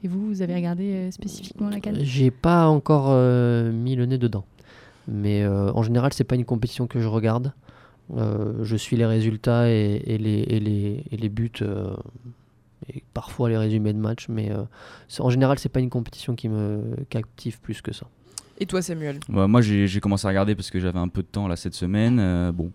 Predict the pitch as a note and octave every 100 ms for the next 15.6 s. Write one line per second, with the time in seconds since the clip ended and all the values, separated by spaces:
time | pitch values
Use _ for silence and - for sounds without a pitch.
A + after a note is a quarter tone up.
0 | _ - G#1+ A#1 - - - F#2+ F#2+ F#2
1 | F#2 F#2+ G2 A2+ - - F#2+ F2+ - F#2+
2 | F#2+ - F2+ F2 - F#2+ F2+ F2+ - F#2
3 | F#2 G2+ F#2 F#2+ G#2 F2+ - D#2+ D#2+ C#2
4 | C#2+ E2 F2+ F2 F2+ F2 - A#2+ B2 G2
5 | G#2+ G2 F2+ F2+ - F2 - G#2 - E2+
6 | F2 - G#2+ B2+ - _ - - - -
7 | - G2+ G2 F#2+ F#2+ F#2+ F#2+ F#2 G2 -
8 | G#2 G2 - F#2 F#2 F#2 F#2 F2+ F#2 F#2+
9 | F#2 F#2+ F#2+ F#2+ F#2 F#2 F#2 F#2 G2 G2
10 | F2 F2 E2+ E2+ E2+ E2 E2+ F2+ F2+ F2+
11 | E2 G2+ G2 F#2+ - - G#2 A2 G2 G2
12 | F#2 G2 F#2 G#2 G#2+ F2+ - E2+ - _
13 | - - - E2 F#2+ G2 G2 F#2+ F2+ F2
14 | F#2 - - F#2+ F#2+ F#2 F#2 F#2+ - F2+
15 | F#2+ G2 F2 E2+ E2